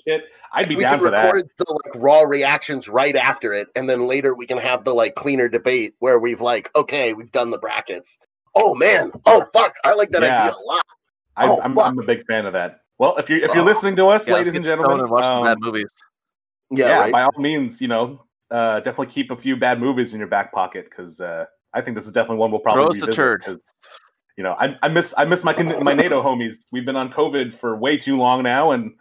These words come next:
Speaker 2: Yeah.
Speaker 1: miss hanging out with y'all. So
Speaker 2: Agreed.
Speaker 1: <laughs> But it sounds to me like we've pretty much wrapped up,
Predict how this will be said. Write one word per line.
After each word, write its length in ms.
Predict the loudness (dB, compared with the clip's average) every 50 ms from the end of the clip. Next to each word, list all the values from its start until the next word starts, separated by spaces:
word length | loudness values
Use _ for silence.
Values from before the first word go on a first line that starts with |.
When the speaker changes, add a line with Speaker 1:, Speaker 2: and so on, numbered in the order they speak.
| -4
Speaker 2:
Yeah. 480 | -2 0 0 0 0 0 0 2 2 2
Speaker 1:
miss 80 | 2 0
hanging 180 | -2 -4 -2 -2
out 100 | -2 -2 -2
with 120 | -6 -6
y'all. 220 | -6 -8 -8 -8 -8
So 340 | -10 -10 -6 -6 -6 -6 -8 _ _ _ _ _ _ _ _ _ _ _ _ _ _
Speaker 2:
Agreed. 420 | -4 -2 -2 -2 -4 -4 -4 -6 -10 _ _ _ _ _ _ _ _ _ _ _ _ _ _
Speaker 1:
<laughs> 40 | -8 -8 -8 -8 -10 -12 -14 -14 -8 -8 -8 -8 -8 -12 _ -14 -14 -14 _ _ _ _ _ _ _ _ _ _
But 100 | 0 0
it 140 | 0 -4 -2
sounds 300 | 0 0 0 0 0 -4
to 100 | -6 -4
me 180 | -2 -2 0 2
like 280 | 2 2 0 0 -2 -6
we've 180 | -6 -6 -6
pretty 160 | -6 -6 -4
much 220 | -4 -4 -4 -4 -2
wrapped 320 | 0 0 0 0 -2 -2
up, 280 | 0 0 0 -2 -6